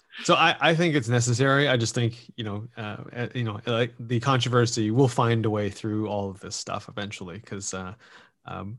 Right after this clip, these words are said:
Speaker 2: but the one thing that worries me as a patient, and I hear sometimes from the, from the patients,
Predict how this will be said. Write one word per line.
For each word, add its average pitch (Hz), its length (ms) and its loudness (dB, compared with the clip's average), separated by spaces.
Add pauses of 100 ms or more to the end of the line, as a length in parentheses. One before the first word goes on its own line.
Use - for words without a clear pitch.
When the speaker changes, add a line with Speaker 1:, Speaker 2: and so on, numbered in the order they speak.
(120)
Speaker 2:
but 131 220 -4
the 143 80 2
one 160 380 2
thing 151 180 4
that 135 200 2
worries 123 580 0
me 123 320 0
as 107 180 -2
a 117 60 2
patient, 131 480 0
and 113 120 -2
I 110 80 -2
hear 135 300 0
sometimes 113 500 -2
from 107 180 -8
the, 101 280 -6
from 110 100 -14
the 101 80 -12
patients, 123 600 -6